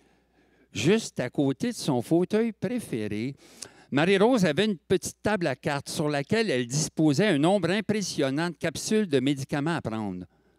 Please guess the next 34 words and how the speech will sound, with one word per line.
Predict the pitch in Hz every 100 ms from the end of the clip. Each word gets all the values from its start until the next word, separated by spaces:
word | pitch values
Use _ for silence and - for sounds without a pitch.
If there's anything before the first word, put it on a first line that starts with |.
| _ _ _ _ _ _ 151
On | 185
la | 196
disait | 165 151 202
bien | 175 151 190
malade. | 165 143 147 143 131 95 - _ _ _ _ _ _
Elle | 170 233 269 240 - _
se | - 180
disait | 180 143 156 165 190 196
plus | - 175
malade | 156 143 147 160 123
encore, | 101 - 104 104 - - _ _ _ _ _ _ _ _ -
ne | 147
me | 190
chantant | - 208 190 196 214
rarement | 196 165 151 175
plus | 196 185 175
que | 151
les | 135 139
deux | 135
ou | 196 147
trois | 147 160
premiers | - 127 139
couplets | - 101 143 147
d'une | 127 110
chanson. | - 107 98 151 180 - - 175
Pour | - 180
le | 165 139
reste, | 160 196 - - 117
je | -
transcrivais. | 139 151 - 120 113 92 87 80 - - - - - -
On | 202
me | 220
l'avait | 208 196 196 202
dit. | 196 196